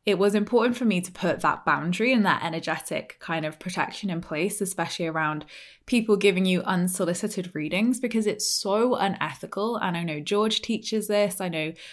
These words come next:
so many people teach this, like, good, decent teachers, that you should not be reading people's energy without their consent. So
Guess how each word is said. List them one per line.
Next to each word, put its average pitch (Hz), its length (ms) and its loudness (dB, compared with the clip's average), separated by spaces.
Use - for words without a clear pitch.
so 220 300 0
many 254 160 4
people 220 260 0
teach 185 340 -4
this, - 240 -4
like, 165 260 -6
good, 190 280 2
decent 180 400 -4
teachers, 175 480 -4
that 151 160 -6
you 185 140 -6
should 220 220 -8
not 185 260 -4
be 196 140 -6
reading 175 360 -2
people's 165 400 -6
energy 156 560 -6
without 185 560 0
their 160 160 -2
consent. 175 640 -6
So 175 420 2